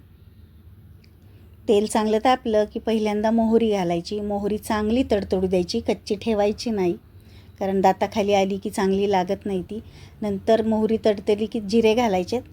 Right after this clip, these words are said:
आणि नंतर हिंग घालायचं आहे. आता ते चांगलं असं तेलामध्ये परतलं गेलं की एक मध्यम आकाराचा मी कांदा बारीक चिरलेला आहे, तो त्यामध्ये टाकायचा आहे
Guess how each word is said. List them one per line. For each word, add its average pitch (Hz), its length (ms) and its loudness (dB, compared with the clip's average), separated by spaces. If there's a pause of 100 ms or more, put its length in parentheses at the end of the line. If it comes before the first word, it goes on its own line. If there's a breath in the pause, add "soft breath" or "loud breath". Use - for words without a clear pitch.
आणि 180 160 0
नंतर 185 340 -2
हिंग 233 260 0
घालायचं 170 560 -2
आहे. - 240 -18 (520 loud breath)
आता 196 180 -4 (100)
ते 220 60 0
चांगलं 220 760 4
असं 220 260 -2
तेलामध्ये 214 500 2
परतलं 202 440 -2
गेलं 233 260 2
की 254 240 -4 (300)
एक 226 200 -2
मध्यम 220 360 0
आकाराचा 208 440 0
मी 226 120 -4
कांदा 202 320 0
बारीक 220 380 0 (100)
चिरलेला 190 400 -2
आहे, 185 100 0
तो 240 200 -4
त्यामध्ये 180 480 -2
टाकायचा 160 420 -6
आहे 220 100 -8